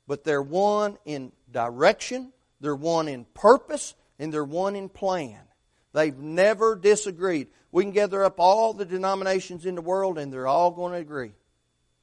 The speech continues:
You choose every organization in the world, I don't care who it is, the Lord's church, some other denomination, you add them all together and they're all gonna disagree on something. Now here's what we know for a fact.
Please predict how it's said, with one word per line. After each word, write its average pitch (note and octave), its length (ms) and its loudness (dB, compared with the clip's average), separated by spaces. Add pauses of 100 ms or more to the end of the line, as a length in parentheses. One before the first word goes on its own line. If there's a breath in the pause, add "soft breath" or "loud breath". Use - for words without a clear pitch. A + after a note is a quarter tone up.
(260)
You A3+ 280 -2
choose G3 440 -6 (120)
every C#4 420 8
organization A#3+ 720 6
in G3+ 120 -6
the G3 60 -6
world, F3 280 4
I G3 80 6
don't G#3 200 -2
care F#3 160 0
who G#3+ 200 0
it C4+ 80 0
is, F#3 260 -2 (1600)
the C3 80 -12
Lord's A3+ 360 6
church, B3 600 -2 (420)
some G#3+ 240 -2
other A3+ 240 4
denomination, G#3+ 800 2
you G#3+ 180 2
add G3+ 180 10
them D#3+ 140 -4
all C4+ 480 12
together G#3 500 8
and F3 120 -2
they're E3+ 120 6
all A#3+ 260 10
gonna A3+ 260 0
disagree G#3 480 -2
on F#3+ 160 -2
something. D3+ 480 -6 (1080)
Now C3 80 -8
here's F3+ 260 0
what G3+ 160 -2
we F#3+ 100 -8
know F#3 220 2
for F#3+ 300 -4
a F3 60 -10
fact. - 540 -6